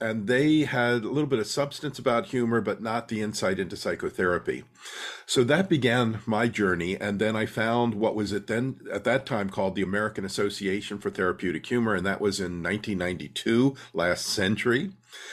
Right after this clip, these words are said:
Speaker 1: And that organization fit for me, and they knew a lot about therapeutic humor. And that propelled me along the way to start to begin to integrate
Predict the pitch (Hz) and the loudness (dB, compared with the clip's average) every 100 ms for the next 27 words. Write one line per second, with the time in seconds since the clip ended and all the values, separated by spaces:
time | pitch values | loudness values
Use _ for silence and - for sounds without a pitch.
0 | - - 262 117 113 117 98 107 120 127 | -12 0 4 4 4 2 0 2 4 6
1 | 131 131 123 123 120 117 117 101 147 151 | 4 2 2 2 2 0 -4 -2 -2 -2
2 | - 143 139 135 131 104 104 101 90 87 | -2 -2 0 0 0 0 0 0 0 0
3 | 110 113 110 107 107 107 101 - 98 95 | -2 0 0 0 0 0 0 -4 -6 -6
4 | 107 95 95 92 - - - 107 98 110 | -6 -2 -2 -4 -6 -20 -8 -2 0 0
5 | 110 - 98 - 117 120 117 104 95 98 | 0 -2 -4 2 2 2 0 0 2 0
6 | 98 92 95 95 95 - 82 - - 92 | 0 0 0 -2 -4 -8 -10 -4 -2 -2
7 | - 92 90 92 85 - 113 98 95 90 | -4 -6 -4 -2 -4 -2 -2 2 2 2